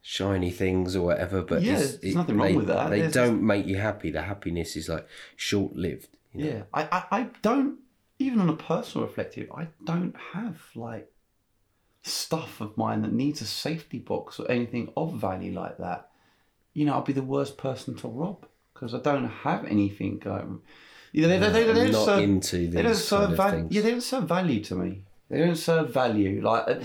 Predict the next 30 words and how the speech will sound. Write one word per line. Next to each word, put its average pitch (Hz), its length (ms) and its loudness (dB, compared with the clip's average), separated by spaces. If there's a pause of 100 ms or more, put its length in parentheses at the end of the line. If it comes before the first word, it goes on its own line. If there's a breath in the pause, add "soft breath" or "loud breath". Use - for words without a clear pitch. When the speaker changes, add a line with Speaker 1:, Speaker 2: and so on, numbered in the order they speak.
(180 loud breath)
Speaker 2:
they 170 120 4
might 220 240 6
have 156 300 0
value 131 440 4
in 120 100 2
terms 120 240 0
of - 60 -18 (160)
how 127 80 0
much 110 320 -2 (100)
it - 160 -10
costs - 380 -8
you, - 80 -10 (100)
you - 220 -2
for - 80 -6
it - 80 -10
to 113 80 0
buy. 110 400 2 (400 loud breath)
But - 260 4
what 151 180 2
I'm 165 120 4
saying 151 260 0
is, 147 80 2
what's 160 220 2
the 151 100 2
value 147 640 4
of 98 140 0
it 98 120 4
as 104 140 2
it 87 120 -6
sits - 540 -6